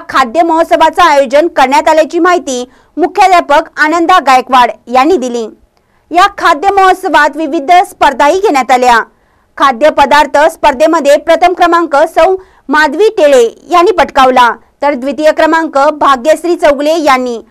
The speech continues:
आणि तृतीय क्रमांक जयश्री चोपडे यांनी पटकावला. संगीत खुर्ची स्पर्धेत प्रथम क्रमांक भारती टेळे,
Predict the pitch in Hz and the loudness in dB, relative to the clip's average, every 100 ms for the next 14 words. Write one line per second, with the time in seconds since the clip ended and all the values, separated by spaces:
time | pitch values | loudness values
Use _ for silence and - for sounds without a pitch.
0 | _ _ - 381 - 392 381 392 359 339 | _ _ -4 -2 -2 -4 -2 0 0 2
1 | 349 302 311 277 302 302 311 339 330 311 | 0 2 0 0 0 0 0 -4 -2 -2
2 | 277 294 349 262 269 277 240 - 247 240 | 0 -2 0 0 -2 -2 -4 0 0 2
3 | 226 - _ _ _ _ _ _ _ _ | 0 -2 _ _ _ _ _ _ _ _
4 | _ _ _ - 370 339 440 - 339 370 | _ _ _ -6 -2 -2 -4 -4 -4 -4
5 | 392 359 330 247 339 - 320 330 320 320 | -4 -2 -2 0 -4 -2 -2 -2 0 0
6 | 302 302 277 302 320 269 262 330 277 254 | 0 -2 -2 -2 0 -2 -2 -2 0 0
7 | 240 | 0